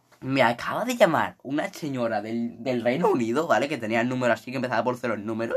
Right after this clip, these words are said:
Me acaba de llamar una señora del Reino Unido diciéndome que entre en la web de Microsoft de, de Reino Unido, ¿vale? Lo, lo, lo voy a dejar aquí preparado porque le he dicho que me llame en media hora, ¿vale?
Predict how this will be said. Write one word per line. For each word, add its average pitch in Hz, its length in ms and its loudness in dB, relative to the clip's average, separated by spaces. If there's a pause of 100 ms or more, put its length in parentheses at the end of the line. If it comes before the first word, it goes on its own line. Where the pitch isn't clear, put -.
(480)
Me 131 220 2
acaba - 320 2
de 269 80 -4
llamar 180 240 2
una 131 160 -2
señora 165 320 2
del 123 180 2
Reino 135 240 -6
Unido 127 300 -4
diciéndome 143 560 0
que 107 160 -4
entre 131 240 -2
en 190 60 -2
la 170 100 -4
web 147 160 2
de 131 120 -2
Microsoft 123 580 -2
de, 104 500 -4
de 98 580 -8
Reino 113 220 -4
Unido, 123 400 -2 (960)
¿vale? 107 360 -4 (480)
Lo, 117 160 -2
lo, 107 320 -2
lo 107 160 -2
voy 107 100 -4
a - 20 -2
dejar 135 260 -2
aquí 170 140 0
preparado 120 380 2
porque 131 140 -2
le 120 60 0
he 120 60 -2
dicho 131 100 -6
que 123 80 -4
me 120 80 -2
llame 123 180 -2
en 123 60 -2
media 120 240 -2
hora, 117 220 0
¿vale? 117 280 -4